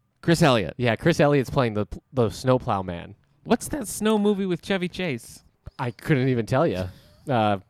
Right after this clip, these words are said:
Speaker 2: I think you're thinking cocaine, actually, <laughs> here. Uh,
Speaker 1: Uh.
Speaker 2: listen, number four is The Dark Side, and this
Speaker 1: It's
Speaker 2: is
Speaker 1: called Snow Day
Speaker 2: Okay.
Speaker 1: with Chevy Chase. Isn't that what you said?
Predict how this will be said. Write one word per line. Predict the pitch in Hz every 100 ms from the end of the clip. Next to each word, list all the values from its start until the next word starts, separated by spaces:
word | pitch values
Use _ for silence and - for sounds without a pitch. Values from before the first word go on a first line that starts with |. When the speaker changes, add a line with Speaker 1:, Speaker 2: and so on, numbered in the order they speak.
| _ _ _ _
Speaker 2:
I | 120
think | 113 147
you're | -
thinking | 139 104 107
cocaine, | 131 110 - 123 107
actually, | 101 110 - 160 - 147 - 214 -
<laughs> | _
here. | 156 143 180 - - 214 - - _ - 196
Uh, | 165
Speaker 1:
Uh. | 165 165
Speaker 2:
listen, | 220 170 139
number | 190 262 196
four | 185 175
is | 151
The | 143
Dark | 147 131 -
Side, | - 107 101
and | 127
this | 214
Speaker 1:
It's | 180
Speaker 2:
is |
Speaker 1:
called | 220 226 -
Snow | - 208 240
Day | 143 113 101 - - _ -
Speaker 2:
Okay. | 151 120 110 156
Speaker 1:
with | 160
Chevy | - 202 196
Chase. | - 170 95 -
Isn't | 139 190
that | 185
what | 190
you | 190
said? | 170 175